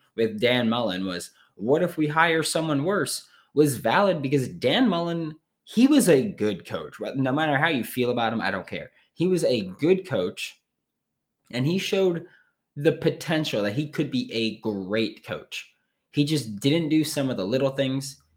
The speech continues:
He couldn't cut ties, and that's what mean, and that's 'cause he didn't work out. Simple as that. When you look at Mike White, he's a good coach. I, I do think Mike White's a good coach, but I,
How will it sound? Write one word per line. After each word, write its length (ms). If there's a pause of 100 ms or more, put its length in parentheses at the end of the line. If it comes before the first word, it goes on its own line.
(120)
He 120
couldn't 320
cut 220
ties, 460 (320)
and 200
that's 220
what 80
mean, 280
and 180
that's 280
'cause 160
he 80
didn't 200
work 220
out. 200 (1120)
Simple 280
as 120
that. 240 (320)
When 100
you 60
look 120
at 60
Mike 260
White, 520 (460)
he's 300
a 80
good 240
coach. 420
I, 160 (120)
I 40
do 220
think 180
Mike 200
White's 240
a 40
good 200
coach, 420 (960)
but 140
I, 220